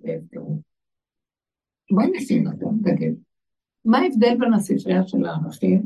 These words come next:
לבין הלחיות עם השם? בספריית הערכים אני אחראית להיות טוב. לחיות עם השם, והוא אחראי. עכשיו,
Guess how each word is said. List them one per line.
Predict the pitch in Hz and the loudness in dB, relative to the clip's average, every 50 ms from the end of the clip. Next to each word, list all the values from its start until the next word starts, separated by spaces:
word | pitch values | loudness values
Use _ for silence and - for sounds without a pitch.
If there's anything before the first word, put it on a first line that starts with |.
| - - - | -2 -6 -2
לבין | 180 180 170 165 175 175 - | 0 0 0 0 0 -2 -2
הלחיות | 160 165 170 - - - - 180 185 185 - | -2 -2 -4 -6 -4 0 2 2 4 2 2
עם | 220 196 170 | 0 -2 -2
השם? | 160 156 - - 277 - - - - - _ _ _ _ _ _ _ _ _ _ _ _ _ _ _ _ _ _ - | -2 -6 -4 -2 0 2 2 0 -2 -4 _ _ _ _ _ _ _ _ _ _ _ _ _ _ _ _ _ _ 2
בספריית | 220 214 208 - 214 - - 214 220 240 254 - | 4 4 4 4 2 2 4 4 4 4 2 0
הערכים | 294 254 214 - - 226 226 - - - - | -2 -2 -2 0 0 0 0 0 -2 -4 -2
אני | 202 202 208 214 254 277 | 0 2 2 2 2 0
אחראית | - - - - - 185 175 180 180 - - | -4 -8 -8 -6 -4 -4 -2 -4 -4 -4 -2
להיות | 185 170 170 165 - - | -2 -2 -2 -4 -6 -6
טוב. | 196 185 170 180 - - - - _ _ _ _ _ _ _ _ _ _ _ _ | -6 -6 -6 -6 -10 -18 -20 -20 _ _ _ _ _ _ _ _ _ _ _ _
לחיות | 202 196 - - 226 240 240 370 | -4 -4 -2 -2 -2 -2 -2 -2
עם | 359 262 214 | -2 -2 -2
השם, | - - - - 214 202 214 - 370 - _ _ _ _ _ _ _ _ _ _ _ _ _ _ _ _ _ _ _ _ _ _ _ _ _ _ _ _ _ _ - | -4 -4 -4 -2 2 4 4 2 2 0 _ _ _ _ _ _ _ _ _ _ _ _ _ _ _ _ _ _ _ _ _ _ _ _ _ _ _ _ _ _ -12
והוא | - 156 190 185 202 - - | -6 -4 -2 -2 -2 -4 -6
אחראי. | 247 - - 175 170 170 156 151 - - _ _ - - 151 147 - _ _ _ _ _ _ _ _ - - - _ - | -8 -10 -10 -10 -8 -6 -6 -6 -6 -8 _ _ -20 -18 -18 -20 -20 _ _ _ _ _ _ _ _ -20 -20 -20 _ -6
עכשיו, | 196 190 - - - - - - | -6 -6 -6 -6 -6 -4 -4 -4